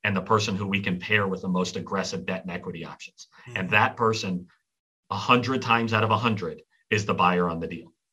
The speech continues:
Speaker 2: Right. Yeah.
Speaker 1: And
Speaker 2: Right.
Speaker 1: so
Speaker 2: Yeah.
Speaker 1: we do that more effectively than a lot of our, our, our people, because the, the groups that we compete against, take Kansas City, for example, right?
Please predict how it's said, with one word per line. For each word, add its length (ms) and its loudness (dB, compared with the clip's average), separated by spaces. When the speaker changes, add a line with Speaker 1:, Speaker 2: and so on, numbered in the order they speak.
Speaker 2:
Right. 240 -4
Yeah. 200 0
Speaker 1:
And 160 4
Speaker 2:
Right. 140 10
Speaker 1:
so 460 6
Speaker 2:
Yeah. 220 0
Speaker 1:
we 120 8
do 180 4
that 160 8
more 160 8
effectively 480 2
than 160 -2
a 40 0
lot 220 4
of 80 -2
our, 240 0
our, 340 0
our 100 0
people, 320 -4
because 560 -2
the, 220 -2
the 100 0
groups 300 -2
that 80 0
we 120 -2
compete 400 0
against, 360 -2
take 180 2
Kansas 320 -2
City, 180 0
for 180 -4
example, 400 -8
right? 220 -4